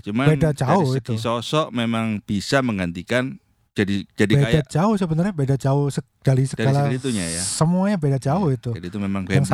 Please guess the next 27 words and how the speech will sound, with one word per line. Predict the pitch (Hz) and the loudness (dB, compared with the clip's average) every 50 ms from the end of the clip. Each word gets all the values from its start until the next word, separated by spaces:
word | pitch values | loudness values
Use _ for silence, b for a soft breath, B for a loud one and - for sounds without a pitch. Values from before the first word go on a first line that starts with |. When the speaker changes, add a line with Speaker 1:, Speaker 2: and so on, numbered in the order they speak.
| 135 - | 0 0
Speaker 2:
satu | - 151 | 0 0
Speaker 1:
juga | 113 120 | 0 0
Speaker 2:
gimana, | 131 131 160 214 | 2 2 2 2
Speaker 1:
ya. | 233 233 208 | 2 0 0
Speaker 2:
yang | 190 175 | 0 0
satu | - 160 - 170 151 | -2 -2 -4 -4 -4
gimana | 143 143 143 190 226 226 208 | -2 0 0 2 2 2 0
ya | 180 160 151 | 0 0 0
kan? | 135 156 185 | 0 -2 -4
Speaker 1:
Karena | 196 123 139 165 170 143 - | -2 0 0 0 0 -2 -4
ini | - 143 147 143 113 98 | -4 -2 0 0 0 -2
kalau | 98 - - 120 120 - | -2 -2 -2 -2 -2 -2
tadi | - 113 110 143 | -4 -6 -6 -4
Van | 131 - 120 | -4 -4 -2
Halen | 104 92 101 117 120 | -2 0 0 0 0
yang | 117 113 110 110 | 0 -2 -2 -4
lebih | 107 - - 95 90 90 87 87 85 82 87 - | -4 -6 -6 -6 -6 -6 -6 -8 -10 -12 -12 -6
mainstream | - 95 104 101 - - 110 107 98 95 | -2 0 0 0 0 -2 -2 -2 0 0
gitu | 85 78 82 | -2 -4 -6
ya. | 80 85 - - - _ _ _ | -8 -8 -10 -14 -20 _ _ _
Saya | - - 107 117 127 117 | -10 -4 -2 0 0 0
ada | 113 101 98 | -2 -2 -4
contoh | 92 - 104 104 101 98 120 | -6 -4 -4 -6 -4 -4 -6
satu | 117 113 104 98 110 101 | -6 -6 -6 -6 -6 -6
band | 90 101 101 104 107 | -4 -4 -2 -2 -2
yang | 104 101 95 95 92 85 - - _ _ _ _ _ | -2 -4 -4 -6 -6 -8 -12 -16 _ _ _ _ _
underground. | 107 107 101 101 - 98 95 87 78 - 82 82 | -2 -2 -2 -2 -4 -4 -4 -4 -4 -6 -10 -16